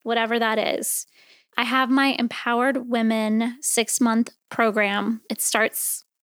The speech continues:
in October through March of twenty twenty-two. It's six months. You get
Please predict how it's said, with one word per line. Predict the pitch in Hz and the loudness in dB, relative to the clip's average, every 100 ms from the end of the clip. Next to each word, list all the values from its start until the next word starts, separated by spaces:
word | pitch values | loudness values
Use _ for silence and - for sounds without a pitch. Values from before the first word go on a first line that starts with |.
| _ _ | _ _
in | 233 247 | 0 2
October | 294 - 240 214 226 285 | 0 0 0 2 0 0
through | - - 240 302 | -4 -2 2 4
March | 240 214 - - - - - _ _ _ - | 4 2 -2 -4 -4 -4 -10 _ _ _ -14
of | - | -8
twenty | - 220 | -4 -2
twenty-two. | 233 247 277 247 220 262 - - - - _ | 0 0 0 0 0 -2 -6 -20 -20 -20 _
It's | 311 - | -10 -6
six | - - 254 254 - | -4 0 0 0 0
months. | 269 240 240 - | 2 4 2 0
You | 240 | -2
get | 214 220 214 | 2 2 2